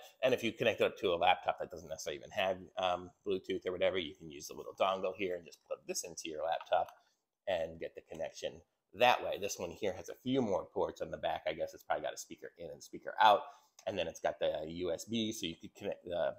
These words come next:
mic, uh, the, what is this called? The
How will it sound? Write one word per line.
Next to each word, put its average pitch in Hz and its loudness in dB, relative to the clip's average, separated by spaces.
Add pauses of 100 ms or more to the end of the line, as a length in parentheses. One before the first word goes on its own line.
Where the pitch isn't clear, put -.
mic, 175 4 (140)
uh, 104 10
the, 92 4 (380)
what 98 -8
is 87 -10
this - -18
called? 71 -4
The 69 -6